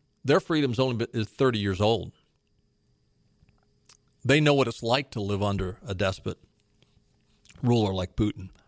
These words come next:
They don't want to go back. They want to be free. Uh, again, I mentioned this on Friday. You know, it, the old saying, "I'd, I'd rather be dead than red."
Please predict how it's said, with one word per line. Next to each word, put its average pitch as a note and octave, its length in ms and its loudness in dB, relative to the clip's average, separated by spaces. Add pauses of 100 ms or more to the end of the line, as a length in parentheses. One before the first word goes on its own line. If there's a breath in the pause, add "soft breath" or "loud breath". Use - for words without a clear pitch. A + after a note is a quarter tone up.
(320 soft breath)
They A2 140 4
don't C#3+ 100 2
want B2 100 2
to A2 80 0
go A#2 60 2
back. A2+ 400 0 (960)
They A2+ 140 2
want B2 160 4
to A#2 40 0
be G#2+ 100 2
free. A2 440 -2 (2250)
Uh, A2 160 0
again, A2 320 2
I G2+ 80 0
mentioned G#2 340 -2
this G#2 160 -2
on G2+ 80 0
Friday. F#2+ 460 0 (160)
You G#2 160 -2
know, F#2+ 240 -2
it, G#2+ 280 -6
the G2 140 0
old G2+ 260 0
saying, A2 460 -2
"I'd, F#2 220 -4
I'd G2 200 -2
rather G#2 220 0
be F#2 220 -2
dead G#2 560 -2
than F#2 180 -2
red." G#2 400 0